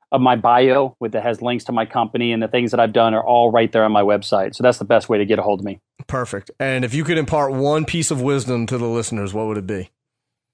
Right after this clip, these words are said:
Speaker 1: If I could part, impart one piece of wisdom, you know what it would be is just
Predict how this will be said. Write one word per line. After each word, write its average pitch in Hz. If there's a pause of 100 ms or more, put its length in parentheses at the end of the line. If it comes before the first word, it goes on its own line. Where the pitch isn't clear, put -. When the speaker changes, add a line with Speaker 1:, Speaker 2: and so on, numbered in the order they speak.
(600)
Speaker 1:
If 104
I 151
could -
part, 135
impart 113
one 120
piece 127
of 110
wisdom, 101 (400)
you 135
know 175
what 165
it -
would 131
be 135
is 113 (420)
just 151